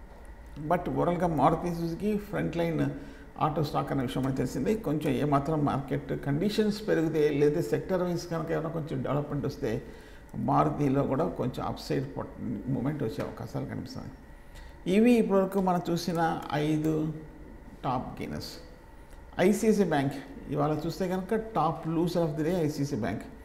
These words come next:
ఇవాళ ఇంచుమించు నాలుగు పాయింట్ ఏడు శాతం వరకు పడింది ఐసీఐసీఐ బ్యాంక్. ఇవాళ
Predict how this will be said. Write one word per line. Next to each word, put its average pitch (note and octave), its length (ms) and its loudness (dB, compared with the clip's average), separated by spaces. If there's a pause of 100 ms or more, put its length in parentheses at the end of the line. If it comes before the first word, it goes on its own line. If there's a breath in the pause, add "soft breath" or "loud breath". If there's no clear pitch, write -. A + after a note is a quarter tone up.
(540 loud breath)
ఇవాళ F#3+ 320 4
ఇంచుమించు F#3 720 2
నాలుగు E3 440 4 (140)
పాయింట్ F3 460 2
ఏడు D#3+ 480 4
శాతం E3+ 420 0
వరకు E3 480 2 (540)
పడింది D3 600 4
ఐసీఐసీఐ C#3 340 2
బ్యాంక్. G#2+ 220 -2 (720 loud breath)
ఇవాళ F#3+ 580 6